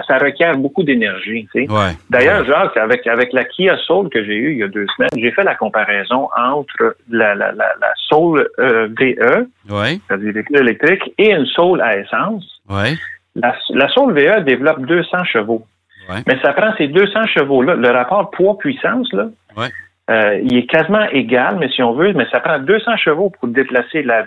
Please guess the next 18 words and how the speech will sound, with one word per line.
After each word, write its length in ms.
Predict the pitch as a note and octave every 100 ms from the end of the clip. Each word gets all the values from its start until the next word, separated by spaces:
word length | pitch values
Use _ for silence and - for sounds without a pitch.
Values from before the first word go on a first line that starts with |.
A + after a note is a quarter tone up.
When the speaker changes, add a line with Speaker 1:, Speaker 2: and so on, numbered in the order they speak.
| -
Speaker 1:
la 180 | A2+ G#2+
Kia 380 | - D3 C3 A#2
Soul 320 | C#3 C3+ B2+ -
E 140 | B2 G#2+
V 300 | A2 E3+ C4+ - _
Speaker 2:
Ouais. 240 | F#2+ B2+ F#3 A2+
Speaker 1:
versus 540 | C#3+ D3 - F#3+ B3 - - - -
cent, 240 | F#3 G#3 G#3 G3 F3 D3+
je 80 | C3
pense 160 | D#3+ D#3
que 80 | B2+
c'est 100 | C3
à 60 |
peu 100 | C3
près 160 | C#3 D3+
cent 100 | G3+
quarante 400 | G#3 D#3 C3+ F3
chevaux 540 | - C3 A2+ C3+ G3